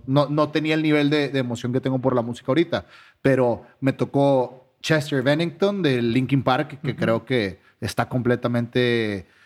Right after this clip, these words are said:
Speaker 1: rasgado en todos nosotros que crecimos con él, güey.
Speaker 2: Sí, es, es
Speaker 1: Nipsey
Speaker 2: parte
Speaker 1: Hussle.
Speaker 2: de, de los primeros dos discos con Gorillaz.
Speaker 1: Vato, claro, güey. Nipsey Hussle, güey. Y ahora hace poco
Speaker 2: D M X,
Speaker 1: D M X. Sí,
Speaker 2: sí.
Speaker 1: que en paz descanse.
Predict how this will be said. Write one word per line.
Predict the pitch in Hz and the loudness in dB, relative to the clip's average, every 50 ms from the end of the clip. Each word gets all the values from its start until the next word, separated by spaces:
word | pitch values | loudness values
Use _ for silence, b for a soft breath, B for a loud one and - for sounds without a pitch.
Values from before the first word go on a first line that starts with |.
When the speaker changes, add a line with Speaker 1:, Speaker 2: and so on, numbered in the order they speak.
| b b b - | b b b -4
Speaker 1:
rasgado | - 131 123 117 120 117 120 127 | -2 -2 0 0 0 0 0 0
en | 175 131 - | 0 0 0
todos | 139 135 139 139 | 0 0 2 0
nosotros | 135 131 - - - - 131 120 - | -2 -4 -6 -6 -8 -8 -8 -6 -6
que | 151 139 | -4 -2
crecimos | 127 110 107 117 120 117 | -2 -2 -2 -4 -4 -4
con | - - 110 117 | -4 -2 0 0
él, | 123 135 | 2 2
güey. | 139 147 156 156 156 151 | 2 2 2 2 0 0
Speaker 2:
Sí, | 151 - | -2 0
es, | 160 156 | 0 2
es | 143 147 | 2 2
Speaker 1:
Nipsey | 151 147 143 | 2 2 2
Speaker 2:
parte | - - 139 139 214 | 4 4 4 4 2
Speaker 1:
Hussle. | 214 214 | 2 0
Speaker 2:
de, | 196 185 | 0 0
de | 185 | 0
los | 180 - | 0 0
primeros | - 170 170 180 175 | -2 -4 -2 -2 0
dos | 190 185 | 0 0
discos | 185 175 160 175 190 175 - | 0 -2 -2 -4 -4 -4 -2
con | 175 165 156 | -2 0 0
Gorillaz. | 143 143 151 143 139 127 113 104 | 0 0 0 0 -2 -2 -2 -2
Speaker 1:
Vato, | 101 95 - - 107 - | -2 -2 -2 -4 -6 -4
claro, | - 101 95 90 110 120 | -2 -2 -2 0 0 0
güey. | 117 107 101 101 98 98 | 0 0 -2 -2 -4 -4
Nipsey | 87 110 127 127 - - 143 123 | -2 0 -2 0 0 0 0 2
Hussle, | 123 143 143 143 - 185 | 2 2 2 2 0 -2
güey. | 185 190 208 214 214 208 202 b b b b | 0 0 0 -2 -2 -2 -6 b b b b
Y | 123 120 120 120 117 113 | 0 2 4 4 4 2
ahora | 110 - 104 104 98 104 107 110 120 123 | 0 -2 -4 -2 -2 0 0 2 2 0
hace | 123 120 - 135 123 | 0 -2 -2 -4 -4
poco | - - 127 120 - - 127 139 | -4 -2 -4 -4 -2 0 2 2
Speaker 2:
D | 147 | 4
M | 139 | 4
X, | 120 | 4
Speaker 1:
D | 123 135 | 4 2
M | 117 110 | 2 0
X. | 104 - - - - - - - - | -4 -6 -10 -12 -12 -14 -18 -18 -12
Sí, | - - | -8 -6
Speaker 2:
sí. | 104 107 | -6 -6
Speaker 1:
que | 101 101 | -6 -6
en | 98 | -4
paz | 107 107 104 | -2 -2 -2
descanse. | 107 - - 113 104 98 - - 98 98 92 107 | -4 -6 -6 -6 -6 -6 -6 -8 -10 -10 -12 -12